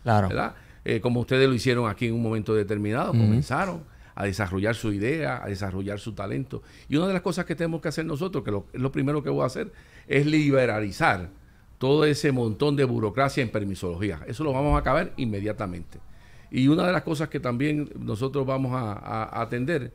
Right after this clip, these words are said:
Speaker 2: es que nosotros tenemos que ver a Puerto Rico como ese puente entre el mercado más grande en el mundo, que es todo lo, el, eh, Estados Unidos,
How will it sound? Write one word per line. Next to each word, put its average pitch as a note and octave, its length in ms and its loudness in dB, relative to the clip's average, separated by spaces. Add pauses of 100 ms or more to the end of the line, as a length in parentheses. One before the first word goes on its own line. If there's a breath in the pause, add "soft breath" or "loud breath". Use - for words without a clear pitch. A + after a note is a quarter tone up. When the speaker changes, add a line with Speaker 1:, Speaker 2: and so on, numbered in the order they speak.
(360 soft breath)
Speaker 2:
es A#2 100 -4
que D#3+ 100 0
nosotros E3 500 -2 (280 soft breath)
tenemos C#3+ 380 -2
que C#3 200 0
ver D#3 220 0
a C#3+ 80 -2
Puerto C#3 340 -2
Rico D#3 300 -2
como A#2+ 240 -4
ese C3+ 200 -2
puente G#2+ 540 -6 (360 soft breath)
entre B2+ 600 0
el A#2+ 120 2
mercado B2+ 440 0
más F#3+ 160 0
grande E3+ 460 0
en C3 120 -2
el A2+ 100 -2
mundo, A#2 500 -4
que A#2 380 0
es D3 120 -8
todo D3 260 0
lo, B2+ 260 -4 (120)
el, G#2+ 220 -8
eh, G#2+ 380 -6
Estados C3 400 -4
Unidos, D3 380 -4